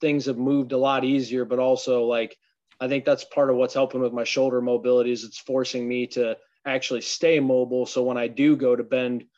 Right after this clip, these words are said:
some steel, I'm not all locked up and happen to do, like,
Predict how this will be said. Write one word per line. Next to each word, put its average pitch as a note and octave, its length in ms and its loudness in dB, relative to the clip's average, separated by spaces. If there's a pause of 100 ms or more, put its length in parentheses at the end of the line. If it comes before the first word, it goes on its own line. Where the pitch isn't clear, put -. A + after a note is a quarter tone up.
(200)
some B2+ 220 -6
steel, A#2+ 640 -2
I'm C3 180 -4
not B2 300 -2
all B2+ 260 2
locked B2+ 320 -2
up C3 180 0
and A#2 80 -10
happen B2 320 -6
to A#2 80 -10
do, B2+ 240 -4
like, A#2 280 -6